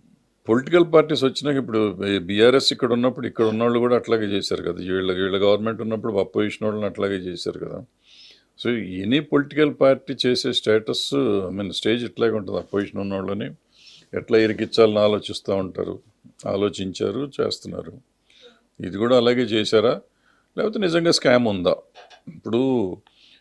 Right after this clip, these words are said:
ఈ పొలిటికల్ అరెస్టులు అన్నిటినీ మనం, ఆ, పొలిటికల్గానే ఆలోచించడం కాదు, నిజంగా తప్పులు కూడా చేశారా లేదా అని కూడా ఆలోచించాలి కదా. తప్పు చేయకుండా అయితే ప్రభుత్వాలు, ఈ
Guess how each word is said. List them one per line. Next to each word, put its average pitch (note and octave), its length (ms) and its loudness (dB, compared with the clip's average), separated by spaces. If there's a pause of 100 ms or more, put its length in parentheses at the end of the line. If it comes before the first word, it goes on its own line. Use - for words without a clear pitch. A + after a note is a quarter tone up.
(140)
ఈ - 20 -14
పొలిటికల్ D3 640 2
అరెస్టులు C#3+ 460 4
అన్నిటినీ C#3+ 520 2
మనం, C3 460 0 (340)
ఆ, - 380 -14 (120)
పొలిటికల్గానే C#3 720 2
ఆలోచించడం A2+ 600 0
కాదు, F#2 180 -2
నిజంగా G#2 320 -2
తప్పులు B2+ 360 0
కూడా C3+ 200 2 (100)
చేశారా A#2 340 2
లేదా A2+ 300 0
అని A2 100 -4
కూడా G#2+ 200 -4
ఆలోచించాలి F#2 540 -8
కదా. - 260 -14 (1160)
తప్పు G#2 320 -2
చేయకుండా C#3+ 580 2
అయితే C3+ 240 4
ప్రభుత్వాలు, A#2+ 760 2 (160)
ఈ F2+ 500 -8